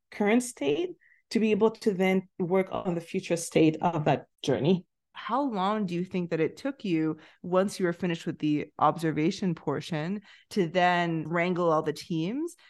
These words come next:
Speaker 2: and work on the mapping where you felt like it was at a good point to then start executing?
Speaker 1: I would say three months. So really thirty days to observe our current state. And then what also took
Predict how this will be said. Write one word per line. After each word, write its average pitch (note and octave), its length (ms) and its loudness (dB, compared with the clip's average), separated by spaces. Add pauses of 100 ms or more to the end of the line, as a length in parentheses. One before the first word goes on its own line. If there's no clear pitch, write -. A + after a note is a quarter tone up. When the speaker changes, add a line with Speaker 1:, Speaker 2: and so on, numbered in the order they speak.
(120)
Speaker 2:
and F3+ 200 0
work F3 280 2
on E3 120 0
the D3+ 80 0
mapping C#3 720 -2
where C#3 800 -2 (140)
you F3+ 100 -4
felt E3 300 0
like D#3+ 120 -4
it D3 60 -4
was C#3+ 140 -4
at D3 100 -2
a D3 60 -6
good D3 240 -4
point E3+ 440 -8
to F#3 100 -2
then D3+ 200 -2
start - 320 -6
executing? - 720 -8 (400)
Speaker 1:
I G3+ 100 4
would E4+ 140 6
say - 300 2
three - 320 6
months. - 440 0
So - 360 8 (100)
really C#4 420 6
thirty G3 280 6
days G3 260 4
to G3 120 2
observe E3+ 680 -2
our F#3 140 0
current F3 340 2
state. - 400 2 (140)
And F#3 200 6
then F3 440 4
what F#3+ 500 2
also A3+ 260 2 (160)
took G3+ 200 0